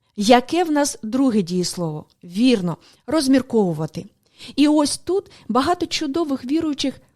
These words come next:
починають переживати, хвилюватися, а інколи й боятися робити це, бо в них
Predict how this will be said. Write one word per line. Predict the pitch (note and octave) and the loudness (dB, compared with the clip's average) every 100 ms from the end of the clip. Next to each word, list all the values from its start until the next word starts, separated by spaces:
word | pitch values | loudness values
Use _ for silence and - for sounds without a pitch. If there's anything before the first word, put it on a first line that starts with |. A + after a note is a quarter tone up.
| _ _ - | _ _ -6
починають | C4 - C#4+ D4+ D4+ | -4 0 2 0 0
переживати, | C4+ C4+ A#3+ A#3+ G3+ F3 E3+ | -2 0 -2 -2 -2 -4 -4
хвилюватися, | - C#4 D4 A3+ G#3+ G3+ F3 F#3 - | -4 -2 -2 -2 -4 -4 -8 -8 -4
а | A3 | 0
інколи | A#3+ D#4 - D#4 C#4 | 2 2 0 0 0
й | |
боятися | A3+ A#3+ A#3 F#4 F4+ A#3+ A3 | 0 -2 -2 -6 -4 -4 -2
робити | G#3 G3 D#4 F4+ | -2 -2 -2 -2
це, | C4+ B3+ | 0 2
бо | G#3 A#3 | 4 2
в | A3 | 4
них | C4+ E4 | 2 2